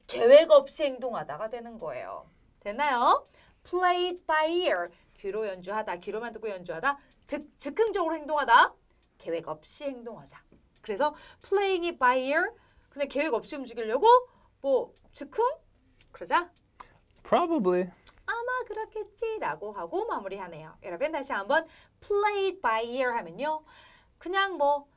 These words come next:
Speaker 1: 닥치는 대로 하다라는 의미가 되겠습니다. 닥치는 대로 하다,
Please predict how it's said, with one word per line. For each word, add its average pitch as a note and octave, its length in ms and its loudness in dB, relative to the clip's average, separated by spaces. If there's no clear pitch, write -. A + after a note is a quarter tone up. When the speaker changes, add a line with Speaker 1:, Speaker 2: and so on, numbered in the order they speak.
Speaker 1:
닥치는 F4 520 -6
대로 D#4 180 -2
하다라는 B3+ 760 6
의미가 D#3+ 220 -10
되겠습니다. F3+ 520 -12
닥치는 E3 440 -14
대로 C#3 160 -12
하다, F#4+ 480 8